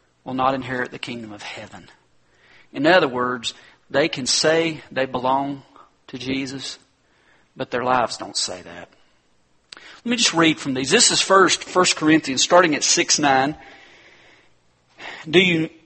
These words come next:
not know that the wicked will not inherit the kingdom of God? Do not be deceived.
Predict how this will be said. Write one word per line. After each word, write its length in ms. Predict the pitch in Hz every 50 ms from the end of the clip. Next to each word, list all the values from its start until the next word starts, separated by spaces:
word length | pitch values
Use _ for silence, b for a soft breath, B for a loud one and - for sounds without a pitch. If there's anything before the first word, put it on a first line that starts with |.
| _
not 300 | - 170 226 285 - -
know 400 | 190 160 185 185 165 147 143 151
that 200 | 151 143 151 147
the 100 | - 147
wicked 520 | 139 131 151 226 262 262 - 151 131 131 127
will 180 | 127 127 131
not 240 | 131 143 160 185 196
inherit 680 | 180 156 147 139 - - 214 240 226 170 135 135 - -
the 80 | 139
kingdom 460 | - - - 156 147 147 143 147 156 156
of 140 | 151 151
God? 420 | 151 170 190 196 135 107 107 - - - - _ _ _ _ _ B B B B B B B B
Do 160 | - 143 165 170
not 280 | 180 196 208 214 185
be 120 | 175 190 185
deceived. 800 | 160 165 - - - - 233 190 143 131 127 135 151 156 160